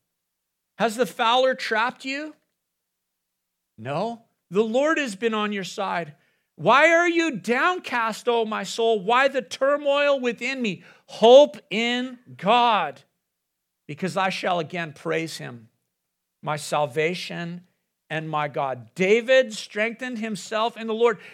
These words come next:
He returned to trust. He got up off the bench and shook off the dust and returned to trust.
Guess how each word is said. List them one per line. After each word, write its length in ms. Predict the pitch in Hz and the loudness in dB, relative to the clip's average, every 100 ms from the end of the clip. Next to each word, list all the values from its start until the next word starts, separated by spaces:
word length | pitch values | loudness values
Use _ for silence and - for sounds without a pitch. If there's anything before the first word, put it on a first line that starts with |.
| - | -20
He 180 | - 254 | -2 0
returned 880 | 240 233 - - 285 302 302 302 - _ - | 2 2 0 0 4 6 4 0 -10 _ -8
to 120 | 254 | -8
trust. 760 | 180 - 233 262 196 - - _ _ _ _ _ _ _ _ _ _ _ _ _ _ _ _ | -6 -4 0 2 0 -6 -18 _ _ _ _ _ _ _ _ _ _ _ _ _ _ _ _
He 80 | 165 | -4
got 220 | 175 185 | 0 0
up 140 | 185 196 | 0 -2
off 200 | 175 - | -4 -6
the 80 | |
bench 420 | 147 160 156 151 - | -12 -6 -8 -8 -16
and 120 | - | -16
shook 260 | - 165 | -12 -8
off 240 | 170 160 - | -6 -6 -8
the 80 | 135 | -14
dust 420 | - 139 135 - | -8 -8 -8 -16
and 120 | 123 | -18
returned 420 | 117 - 151 165 | -18 -16 -14 -14
to 80 | - | -18
trust. 500 | - 156 135 - - | -14 -10 -10 -12 -20